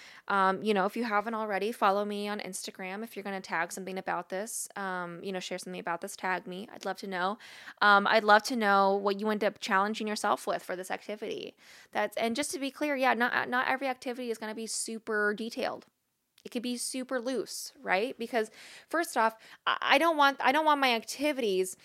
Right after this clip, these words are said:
to be something that you kind of dread, right? And I want them to be really accessible. If you wanna dive in deeper,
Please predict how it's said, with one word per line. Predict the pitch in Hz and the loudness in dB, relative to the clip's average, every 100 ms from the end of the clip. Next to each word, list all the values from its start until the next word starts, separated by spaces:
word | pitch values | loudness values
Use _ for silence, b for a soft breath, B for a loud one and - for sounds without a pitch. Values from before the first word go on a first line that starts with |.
| B B B - | B B B -4
to | 254 | -2
be | 247 | 0
something | 247 240 226 - 233 226 220 | 0 0 -2 -4 -6 -4 0
that | 220 208 | 0 0
you | 208 | -4
kind | 247 220 | -4 -4
of | 202 | -6
dread, | 202 190 185 220 262 269 _ _ _ _ | -4 0 2 2 -2 -6 _ _ _ _
right? | 254 254 254 - | 0 0 2 2
And | 240 | 4
I | |
want | 247 269 | 6 4
them | 311 | 0
to | 294 | -4
be | 285 | -4
really | 214 208 214 220 | 0 4 4 4
accessible. | 190 - - 190 196 208 160 - | 2 0 -2 -2 -2 -2 -2 -2
If | 220 | -4
you | 240 | -2
wanna | 262 254 | 0 2
dive | 220 214 233 | 2 2 -2
in | 220 | -4
deeper, | 202 202 - 240 254 | -6 -4 0 2 2